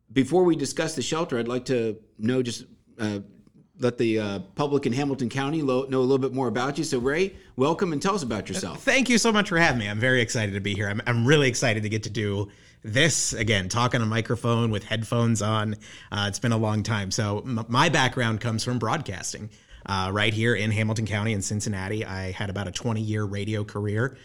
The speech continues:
Speaker 2: uh, most recently at Mix ninety-four nine,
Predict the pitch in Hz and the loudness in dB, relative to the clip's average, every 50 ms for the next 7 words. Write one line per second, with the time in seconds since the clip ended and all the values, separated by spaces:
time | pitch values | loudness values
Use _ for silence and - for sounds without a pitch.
0 | - - - - - - 90 90 92 92 98 104 98 - - 98 110 110 - - | -20 -20 -20 -20 -14 -10 -8 -8 -6 -4 -4 -4 -4 -4 -2 0 0 0 0 -2
1 | 107 101 107 104 101 98 92 98 104 104 - - 113 104 101 98 92 - 113 104 | -4 -4 -4 -2 -2 -4 -4 -4 -4 -4 -4 -4 -4 -2 -2 -4 -4 -4 -4 -4
2 | 95 95 95 95 101 104 117 131 127 | -4 -4 -4 -4 -4 -4 -4 -6 -6